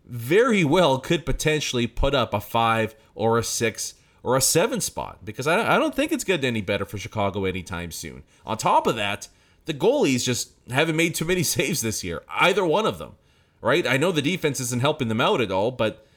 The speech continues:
Marc-Andre Fleury gave up a couple weak ones in that game against Carolina earlier this week. Kevin Lankinen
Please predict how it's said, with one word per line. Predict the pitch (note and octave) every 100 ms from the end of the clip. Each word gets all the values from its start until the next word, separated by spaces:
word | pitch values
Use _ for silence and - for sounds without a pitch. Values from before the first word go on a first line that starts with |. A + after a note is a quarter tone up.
| _ -
Marc-Andre | G#2+ B2 D3 E3 D#3+ D#3+
Fleury | - D#3+ A3 A2+
gave | F#2+ A2
up | A2+
a | G#2+
couple | A#2+ A#2+ A2+
weak | A#2+ A2
ones | A2 G#2+
in | G#2+
that | G#2+ F#2+
game | A2 G#2
against | G2+ G#2+ G2+ -
Carolina | - A2+ A#2 A#2 C#3+ G#2 F#2
earlier | G2+ G2 F#2
this | F2 E2+
week. | F2 F2+ E2+
Kevin | - C3 B2+
Lankinen | B2 F3 A2 G2+ G2+